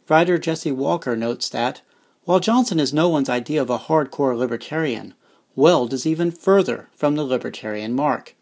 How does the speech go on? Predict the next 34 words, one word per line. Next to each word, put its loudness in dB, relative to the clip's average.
In -4
support 0
of -2
this -2
conclusion, 0
Walker 0
mentions -2
several, 0
what -2
he 2
terms, -2
anti-libertarian 0
positions -4
held 2
by -4
Weld. 0
Included 4
are 0
Weld's -2
support 0
for -6
George -2
W. -2
Bush's -2
foreign -6
policy, -4
as -4
well 2
as 0
for -4
state-level -2
gun -2
control -6
laws, -2